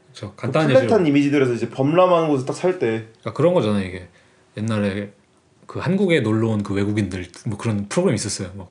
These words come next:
Speaker 2: 어서 와,
Speaker 1: 어서 와,
Speaker 2: 한국은
Speaker 1: 한국은
Speaker 2: 처음이지.
Speaker 1: 처음이지. 그거 노르웨이인가?
Speaker 2: 네.
Speaker 1: 뭐 핀-, 핀란드인가? 어디서 왔는데
Speaker 2: 네.
Speaker 1: 사람들 피씨방 보고 충격받잖아요.
Speaker 2: 네.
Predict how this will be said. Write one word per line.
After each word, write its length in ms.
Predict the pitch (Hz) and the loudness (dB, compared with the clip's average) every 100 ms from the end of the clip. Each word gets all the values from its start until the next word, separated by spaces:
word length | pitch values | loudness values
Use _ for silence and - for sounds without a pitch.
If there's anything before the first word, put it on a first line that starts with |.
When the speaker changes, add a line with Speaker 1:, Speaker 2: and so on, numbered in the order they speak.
| - | -2
Speaker 2:
어서 260 | 127 147 175 | 2 4 6
와, 180 | 165 143 | 6 8
Speaker 1:
어서 240 | 165 175 | 8 8
와, 60 | 160 | 8
Speaker 2:
한국은 80 | 151 147 147 | 6 4 2
Speaker 1:
한국은 60 | |
Speaker 2:
처음이지. 360 | 131 156 135 113 | 4 4 2 0
Speaker 1:
처음이지. 0 | |
그거 280 | 110 101 - - - _ - | -2 -6 -6 -14 -20 _ -10
노르웨이인가? 640 | 104 113 185 113 92 - - - | -2 2 4 2 0 -10 -14 -12
Speaker 2:
네. 160 | 117 101 - | -10 -10 -12
Speaker 1:
뭐 140 | - - | -14 -10
핀-, 320 | - - 175 - - | -8 -2 -2 -4 -10
핀란드인가? 520 | - 202 208 208 160 | -4 -2 0 -2 -4
어디서 200 | 135 110 98 | -4 -4 -4
왔는데 400 | 107 104 101 - | -4 -4 -4 -6
Speaker 2:
네. 220 | 120 113 - - _ _ | -8 -8 -12 -20 _ _
Speaker 1:
사람들 400 | - - 180 160 | -10 -4 0 0
피씨방 440 | 127 202 226 196 165 | 0 0 0 0 0
보고 100 | 127 | -2
충격받잖아요. 720 | - 190 196 131 107 101 92 - | -2 -2 -2 -2 -4 -4 -6 -10
Speaker 2:
네. 200 | 117 | -8